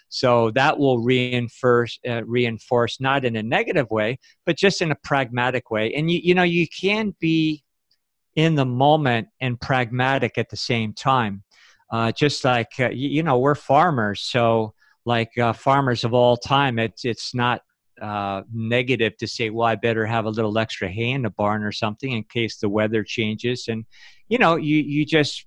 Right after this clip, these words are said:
prepare so that you can, uh, you know, ride out any situation and do what you need to do. So I don't call it prepping. I just call it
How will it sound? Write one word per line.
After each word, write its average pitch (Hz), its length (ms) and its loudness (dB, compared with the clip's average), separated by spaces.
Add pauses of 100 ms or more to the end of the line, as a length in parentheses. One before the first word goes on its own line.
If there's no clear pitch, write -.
(100)
prepare 143 540 2
so 131 400 2
that 123 260 0
you 127 220 -4
can, 117 440 -4
uh, 110 420 -2 (180)
you 123 120 -6
know, 113 180 0
ride 117 340 2
out 117 220 0
any 113 300 -4
situation 117 960 -4 (380)
and 110 320 -4
do 120 160 4
what 113 200 0
you 123 60 -2
need 117 220 -2
to 110 80 -8
do. 156 260 2
So 117 460 0 (360)
I 127 140 2
don't 143 240 2
call 120 260 2
it 98 80 -2 (120)
prepping. 110 500 -2
I 110 140 0
just 113 340 -6
call 101 320 -2
it 95 180 -6